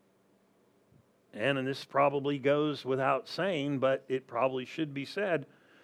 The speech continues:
some people, when they get in that negative flow, all they see is the negative in the Word. The, the sting of an asp, you know,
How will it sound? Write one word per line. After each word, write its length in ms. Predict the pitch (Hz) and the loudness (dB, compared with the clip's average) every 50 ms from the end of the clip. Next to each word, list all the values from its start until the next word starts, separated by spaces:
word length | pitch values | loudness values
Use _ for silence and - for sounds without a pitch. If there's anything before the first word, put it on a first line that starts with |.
| _ _ | _ _
some 340 | - - - 185 196 233 240 | -16 -4 0 0 2 2 0
people, 540 | 226 - 202 190 - 180 175 165 160 151 147 | -2 -2 -4 -4 -2 0 2 2 2 0 0
when 220 | - 143 160 160 147 | -2 0 0 0 2
they 160 | 139 139 151 | 2 2 2
get 200 | 143 147 151 165 | 0 -2 -2 -2
in 180 | 165 165 156 143 | -2 0 0 0
that 200 | 139 131 123 127 | 0 0 -2 -2
negative 480 | 120 127 139 151 147 151 147 143 135 | -2 0 0 2 0 0 0 0 -4
flow, 460 | - - 147 143 143 151 165 165 151 - _ | -4 0 2 4 4 4 2 0 -6 -10 _
all 160 | - 147 185 214 | 0 2 2 4
they 160 | 196 156 135 | 4 2 2
see 240 | 135 - - 175 170 | 0 -4 -2 0 0
is 160 | 147 127 110 | 0 0 -2
the 140 | 117 131 131 | -2 -2 0
negative 520 | 127 131 139 139 127 117 117 117 117 110 | 2 2 0 2 0 0 0 0 -2 -2
in 120 | 123 120 | -4 -6
the 100 | 117 113 | -4 -4
Word. 380 | 113 120 120 117 101 92 85 - - _ _ _ _ _ _ _ _ _ _ _ _ _ _ _ _ _ _ _ _ _ _ _ _ _ _ _ _ _ _ _ _ _ _ _ _ _ _ _ _ - - _ _ _ _ _ _ _ _ _ _ _ _ _ _ _ - - - _ _ | -2 0 0 0 -2 -4 -8 -12 -18 _ _ _ _ _ _ _ _ _ _ _ _ _ _ _ _ _ _ _ _ _ _ _ _ _ _ _ _ _ _ _ _ _ _ _ _ _ _ _ _ -20 -20 _ _ _ _ _ _ _ _ _ _ _ _ _ _ _ -20 -20 -20 _ _
The, 360 | - 117 127 135 131 120 104 - - _ _ _ | -2 2 6 6 6 6 4 -2 -12 _ _ _
the 80 | - - | -12 -10
sting 400 | - - - - 170 185 180 170 | -10 -8 -2 0 2 4 4 4
of 160 | 160 143 139 | 4 4 2
an 100 | 135 135 | 2 2
asp, 560 | 127 127 131 123 117 107 98 - - - - _ _ - | 2 2 2 2 0 -2 -2 -6 -12 -18 -20 _ _ -12
you 160 | - 123 127 123 | -6 -4 -2 -2
know, 240 | 123 117 113 107 | 0 -2 -2 -4